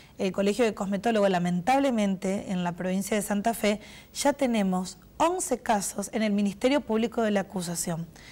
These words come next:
Eso significa que hay once denuncias por ejercicio ilegal de la profesión. Eso significa que hay once personas que, a pesar de haber, eh,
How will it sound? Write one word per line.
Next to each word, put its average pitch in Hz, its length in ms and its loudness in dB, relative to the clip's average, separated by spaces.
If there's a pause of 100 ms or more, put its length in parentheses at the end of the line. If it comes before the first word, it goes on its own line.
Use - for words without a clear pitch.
(280)
Eso 262 180 4
significa 240 480 4
que 233 140 -2
hay 190 200 2
once 294 300 2
denuncias 247 480 2
por 208 160 0
ejercicio 202 400 -2
ilegal 202 240 2
de 208 80 2
la 202 120 2
profesión. 180 580 -6 (500)
Eso 240 160 0
significa 262 380 4
que 254 100 0
hay 190 220 2
once 294 280 0
personas 226 640 0 (400)
que, 214 80 2
a 190 80 2
pesar 240 300 0
de 269 60 4
haber, 240 260 2 (160)
eh, 185 260 -2